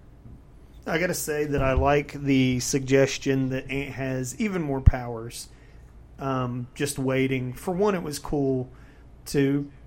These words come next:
use her antenna as literal, like, fucking technology antennas as receivers. But for two, it's cool that he tells her, like, "You have heat.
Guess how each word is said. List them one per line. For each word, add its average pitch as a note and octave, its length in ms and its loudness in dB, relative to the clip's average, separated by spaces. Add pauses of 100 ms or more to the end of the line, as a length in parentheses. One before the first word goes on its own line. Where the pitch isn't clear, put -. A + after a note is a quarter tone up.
(200)
use D3+ 300 -2
her D3 160 -2
antenna C3 760 -2 (160)
as B2+ 400 -2 (100)
literal, C#3+ 520 4
like, B2+ 240 -4 (160)
fucking C3+ 340 -2
technology C3 720 -2
antennas B2 560 -8
as C3 160 -4
receivers. C3 680 -6 (1200)
But C3+ 220 -4
for - 160 -4
two, D3 360 2
it's C3+ 220 -2
cool B2+ 560 0 (280)
that C3+ 400 -4
he C#3 180 -4
tells C#3 320 -2
her, C3+ 100 -4
like, B2+ 240 -10
"You E3 120 2
have C3+ 160 -2
heat. C3 300 -4